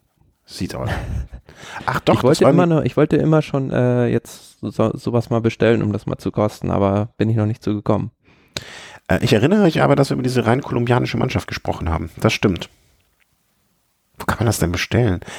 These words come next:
Speaker 1: Wie heißt das Getränk denn? Manzana oder Postbon?
Speaker 2: Manzana Postobon.
Speaker 1: Ach so, äh, komm, also wie Coca-Cola, nur auf kolumbianisch halt. Das ist, das ist, das ist die Übersetzung. Okay.
Speaker 2: Sozusagen.
Speaker 1: Das kann man bestellen.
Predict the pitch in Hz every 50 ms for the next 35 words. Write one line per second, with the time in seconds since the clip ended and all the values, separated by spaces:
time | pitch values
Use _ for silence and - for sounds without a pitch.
0 | - - - 101 - 156 - - 175 - 107 - - - 92 92 - 92 90 87
1 | 90 - - 95 - - - - 123 170 190 196 156 - - - - - - -
2 | - 87 85 90 92 - _ _ _ _ _ _ _ _ _ _ 110 107 107 104
3 | - 101 101 107 113 - - 123 131 - 127 127 135 131 117 104 - _ _ -
4 | - - - 156 131 78 - - 90 92 85 - - - - 107 - - 98 92
5 | 85 - 101 113 - - 135 - 131 - - 156 131 104 80 76 - - - -
6 | - - _ _ - 113 110 104 - - 123 123 120 113 117 98 104 95 87 -
7 | 82 80 - 110 - 117 110 123 110 - - - - - - 110 - - 143 -
8 | - - - - - 98 95 95 - - - - - - - - - - - -
9 | - - - - 120 117 - 123 117 123 120 107 101 - - - _ _ _ _
10 | _ _ _ _ 101 - - - - - 120 120 107 95 87 - - - 131 127
11 | 117 139 185 208